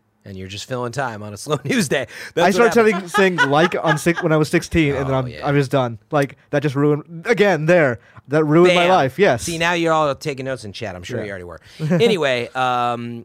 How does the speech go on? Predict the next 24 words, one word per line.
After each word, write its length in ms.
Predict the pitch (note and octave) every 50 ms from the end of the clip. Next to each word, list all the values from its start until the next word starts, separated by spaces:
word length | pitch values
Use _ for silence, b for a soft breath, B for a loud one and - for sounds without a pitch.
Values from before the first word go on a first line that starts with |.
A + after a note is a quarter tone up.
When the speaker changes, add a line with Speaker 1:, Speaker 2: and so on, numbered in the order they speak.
| _ _
Speaker 1:
it, 140 | D#3 E3
yeah, 220 | - - D#3 B2+ A#2+
it's, 180 | A#2+ - -
it's, 300 | A2+ C3 B2+ - - - _
it's 220 | - C3+ - -
not 140 | F3 D#3 C#3
a 40 | B2+
surprise 400 | - B2 - - F#2+ F2+ F2 F2
to 80 | - F2
see 140 | - - F#2+
this 140 | F2 E2+
because 320 | - - A#2 G#2+ A#2+ A2+ G2
I 100 | A2+ G#2 - _ _ _ _ _ _ _ _ _ _ _ _ A2
th-, 120 | A#2 A#2 -
think 360 | _ - D#3+ D#3 B2 - _
the 300 | B2+ A#2+ A2 G#2 G#2 G2
companies, 540 | - - A2 G2 - G2 G2 G2 F#2 - -
you 80 | G2+ F#2
know, 120 | F#2 F2+
they 120 | F#2 F#2+
wanna 240 | F#2 F#2 F#2 F2+ F2+
put 160 | - - F2
as 100 | E2 D#2+
much 360 | D#2+ E2+ E2 - - - -